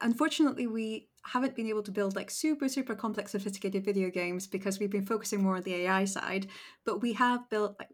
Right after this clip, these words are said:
very small little card games, um, games where you teach a little alien, like, he's a friendly little blue alien, you teach him how to speak your language. And so you're teaching him words, he's learning, he's making mistakes, you're correcting him, et cetera. It's our way of getting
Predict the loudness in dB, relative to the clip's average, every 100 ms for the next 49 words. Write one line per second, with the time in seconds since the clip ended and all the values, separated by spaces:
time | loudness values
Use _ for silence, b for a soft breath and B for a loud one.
0 | -4 -2 0 2 4 4 4 2 -2 -4
1 | 0 0 0 -6 B -8 2 2 2 0
2 | 0 0 0 0 -2 -4 -4 -2 -2 -2
3 | -2 0 0 -2 -2 0 -2 -4 -8 -4
4 | -6 -6 b b -6 0 0 2 2 2
5 | 0 0 -2 -4 -6 -6 -4 -2 2 4
6 | 4 4 0 -2 0 2 2 0 0 -2
7 | -4 -8 -6 -2 0 0 -2 -6 -8 -8
8 | -6 -6 -6 -8 -10 -14 B B B -2
9 | 0 0 0 0 2 2 4 2 0 -8
10 | -4 0 0 2 2 0 0 -2 0 -2
11 | 0 2 2 2 -4 -6 0 0 0 0
12 | 2 2 0 -2 -6 -10 B B -4 -2
13 | 0 0 0 0 2 4 4 4 2 0
14 | -6 -4 -6